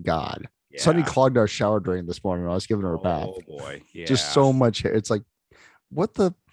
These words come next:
Speaker 1: I think that's the benefit. One of the benefits of the black pug is that they only have one coat of hair. The fawn ones, like Sonny, have two coats of hair.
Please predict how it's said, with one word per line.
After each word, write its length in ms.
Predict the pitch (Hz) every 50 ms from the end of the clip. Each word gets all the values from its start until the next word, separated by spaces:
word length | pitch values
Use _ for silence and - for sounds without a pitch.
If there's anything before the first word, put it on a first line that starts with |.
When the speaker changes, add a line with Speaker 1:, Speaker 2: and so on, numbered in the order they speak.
| - - - -
Speaker 1:
I 60 | - 135
think 160 | 185 220 196
that's 140 | 185 - -
the 100 | 139 120
benefit. 500 | 98 123 127 131 127 - 143 139 135 - _ _ _ _ 113 110 - -
One 220 | 135 127 131 127
of 80 | 117 107
the 40 |
benefits 440 | 107 95 107 107 104 90 - 101 -
of 60 | 98
the 80 | - 95
black 360 | 82 - 90 92 95 - -
pug 240 | - 123 113 110 101
is 80 | 101 87
that 140 | 95 -
they 80 | - 110
only 180 | 107 104 101 98
have 60 | 87
one 180 | 90 98 101
coat 200 | 92 - 104 95
of 100 | 90 80
hair. 340 | 87 92 92 95 101 104 95 95
The 80 | 92 90
fawn 340 | - - 104 104 107 104 98
ones, 220 | 92 92 90 90
like 120 | 90 87 -
Sonny, 260 | - - 101 101 92 90
have 140 | 85 80
two 160 | - - 101 92
coats 320 | - - 101 101 - -
of 60 | 92
hair. 280 | 104 104 101 107 113